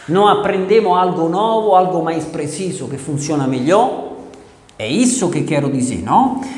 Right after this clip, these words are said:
Então, aqui esse cálculo tá praticamente totalmente errado.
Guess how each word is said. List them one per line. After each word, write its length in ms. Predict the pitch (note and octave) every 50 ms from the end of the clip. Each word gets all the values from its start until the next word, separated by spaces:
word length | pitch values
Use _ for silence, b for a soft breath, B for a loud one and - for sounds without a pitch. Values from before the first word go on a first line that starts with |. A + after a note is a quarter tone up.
| B B
Então, 480 | - C4 B3 F#3+ D3 - - - - -
aqui 400 | G3 A#3+ B3 B3+ C#4+ C4 F#3 D3+
esse 220 | C3 - - F#3
cálculo 440 | - - D3+ C#3 B2+ - D#3+ D#3 D#3+
tá 400 | - - - F3 - G#2 - - -
praticamente 840 | G#3+ A3+ G3+ G#3 A#3 A3+ B3 B3 A#3 F#3 F#3 F#3+ F#3 F#3 F#3 A3 A3
totalmente 920 | - - F#3+ F#3 A3 A3+ G#3 F3 D3 B2+ - - - - D3+ D3+ - - -
errado. 640 | F3+ F#3+ F#3 F#3 F#3 F3 F3 C#3+ - - - - -